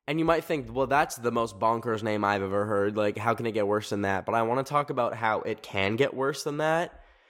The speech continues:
with a few examples. So we have, um, you know, Elon Musk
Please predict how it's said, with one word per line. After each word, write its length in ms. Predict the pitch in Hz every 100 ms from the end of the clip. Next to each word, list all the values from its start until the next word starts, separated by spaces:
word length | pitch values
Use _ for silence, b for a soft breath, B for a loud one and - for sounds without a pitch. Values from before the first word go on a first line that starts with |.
| b -
with 80 | 143
a 40 |
few 200 | 135 160
examples. 600 | 131 117 113 95 85 73
So 440 | - 127 127 127 b b b
we 200 | 139 175
have, 640 | 190 202 220 226 226 196 - -
um, 560 | 147 147 139 127 113 - _ _ -
you 140 | 139
know, 240 | 120 107 -
Elon 400 | 123 131 147 156
Musk 520 | 120 101 - - -